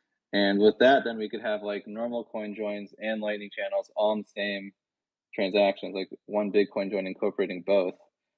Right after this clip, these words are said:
So that way, like, you, you're, like, really optimizing for privacy, and, like, you know, all these use cases now share the same anonymity set, the same liquidity pool, all that stuff.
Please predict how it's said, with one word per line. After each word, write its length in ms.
So 60
that 180
way, 220
like, 220
you, 240
you're, 180
like, 100
really 260
optimizing 760
for 540
privacy, 760
and, 260
like, 220
you 60
know, 80
all 220
these 140
use 180
cases 400
now 220
share 300
the 160
same 180
anonymity 460
set, 320
the 60
same 200
liquidity 580
pool, 380
all 140
that 200
stuff. 280